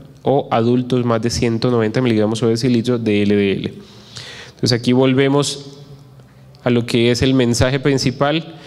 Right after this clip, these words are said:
sean unas herramientas para que todos los que tengan acceso a ustedes se conozcan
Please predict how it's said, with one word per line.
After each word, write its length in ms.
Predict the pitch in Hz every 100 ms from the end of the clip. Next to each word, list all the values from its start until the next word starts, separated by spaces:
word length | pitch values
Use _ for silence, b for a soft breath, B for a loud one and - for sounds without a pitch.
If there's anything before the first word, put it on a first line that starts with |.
| B B B
sean 500 | - - 135 139 139
unas 300 | 143 139 135
herramientas 1000 | 147 135 120 117 135 143 143 147 160 165
para 280 | - 127 113
que 160 | - 101
todos 540 | - 131 151 156 156
los 160 | 139 -
que 100 | 110
tengan 300 | 127 139 135
acceso 480 | 120 - 123 127
a 40 | 139
ustedes 760 | 127 147 151 170 170 - - -
se 200 | - 107
conozcan 880 | - 117 120 131 127 - 123 127